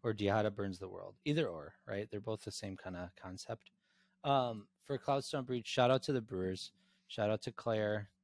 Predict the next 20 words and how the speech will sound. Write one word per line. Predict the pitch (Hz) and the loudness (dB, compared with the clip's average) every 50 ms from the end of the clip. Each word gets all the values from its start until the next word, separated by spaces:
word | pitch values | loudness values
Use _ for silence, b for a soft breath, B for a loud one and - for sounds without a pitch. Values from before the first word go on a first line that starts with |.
| _ _ | _ _
Joe | _ - 104 95 | _ -4 -4 -4
Burton, | 98 101 98 95 95 110 113 101 95 92 95 - _ _ _ _ _ _ _ | -2 -2 -2 -2 -2 -4 -8 -8 -8 -8 -8 -12 _ _ _ _ _ _ _
uh, | - 113 92 90 90 87 85 87 87 - - - - - _ _ - | -4 -2 0 0 0 0 0 -2 -4 -6 -8 -14 -18 -18 _ _ -6
Mualak, | 110 101 101 98 98 98 95 95 95 101 - - - - _ _ _ | -4 -2 0 0 0 0 0 0 0 -2 -4 -6 -18 -20 _ _ _
uh, | - 90 87 87 87 | -10 -8 -6 -6 -6
Skylar, | - - - - 92 92 92 90 90 87 90 95 92 - - | -8 -6 -4 -4 -4 -2 -2 -2 -2 -4 -4 -4 -6 -10 -12
and | - 101 92 | -8 -6 -4
then | 92 90 85 | -2 -2 -4
Sakara, | - - 92 - - 90 90 92 101 107 - _ _ _ _ _ _ _ _ - - | -4 -8 -6 -2 0 2 4 4 4 2 0 _ _ _ _ _ _ _ _ 2 4
the | 110 | 4
homies. | 104 101 101 101 95 95 101 107 - - - _ _ _ _ _ _ _ _ _ _ | 6 8 6 6 6 4 2 0 -4 -8 -10 _ _ _ _ _ _ _ _ _ _
Um, | - 123 107 104 104 101 98 95 95 92 95 - _ _ _ _ _ - - _ _ _ _ _ _ | -2 0 2 2 2 2 0 -2 -2 -6 -8 -12 _ _ _ _ _ -20 -20 _ _ _ _ _ _
I | 156 190 | 6 6
don't | 247 277 | 8 8
know | 277 330 349 | 6 4 4
how | 262 277 320 | 2 2 0
I | 320 302 | 0 -2
feel | - - 254 294 | -2 -4 -4 -4
about | 269 185 127 113 104 - _ _ _ - | -2 -2 -2 -2 -4 -8 _ _ _ -4
Dihada. | 107 92 87 82 80 80 78 - | -4 -4 -2 -4 -6 -10 -12 -16